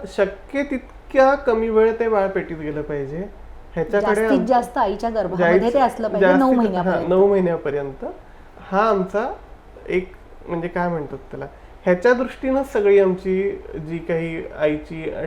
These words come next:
Speaker 1: ट्रीटमेंट चालू असते ही त्याच्या दृष्टीने चालू असते. मग त्यासाठी मग एखाद्या आईला आम्हाला जर पंधरा वीस दिवस ॲडमिट करून जरी घ्यायला लागलं तरी पण त्याच्यावर होणारा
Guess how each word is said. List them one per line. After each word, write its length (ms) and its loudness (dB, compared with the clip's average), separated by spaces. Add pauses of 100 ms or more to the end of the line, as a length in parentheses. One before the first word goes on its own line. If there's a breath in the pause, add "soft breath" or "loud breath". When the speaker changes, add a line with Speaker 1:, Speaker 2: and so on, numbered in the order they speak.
Speaker 1:
ट्रीटमेंट 400 -4
चालू 240 0
असते 360 -6
ही 80 -8
त्याच्या 520 -4
दृष्टीने 300 -8
चालू 240 -6
असते. 200 -6
मग 120 -4
त्यासाठी 480 0
मग 120 2
एखाद्या 440 0
आईला 220 -2
आम्हाला 380 -2 (600 loud breath)
जर 120 2
पंधरा 300 2
वीस 160 4
दिवस 200 2
ॲडमिट 400 0
करून 260 6
जरी 160 6
घ्यायला 280 0
लागलं 320 -2 (520 loud breath)
तरी 100 -4
पण 220 0
त्याच्यावर 480 4
होणारा 300 4